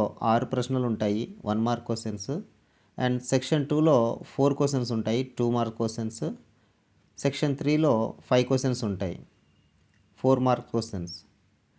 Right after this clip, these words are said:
సెక్షన్ ఫోర్లో టూ మార్క్, టూ క్వశ్చన్స్ ఉంటాయి,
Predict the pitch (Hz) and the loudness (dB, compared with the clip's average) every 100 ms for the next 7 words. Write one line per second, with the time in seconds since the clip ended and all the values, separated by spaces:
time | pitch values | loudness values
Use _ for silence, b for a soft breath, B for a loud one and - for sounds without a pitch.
0 | _ _ - 135 151 139 147 147 156 131 | _ _ -2 0 0 -2 0 2 4 4
1 | - 139 143 143 143 143 - - 147 160 | 2 0 0 0 -2 -4 -6 -2 2 2
2 | 143 135 107 98 98 | 0 -2 -4 -2 -2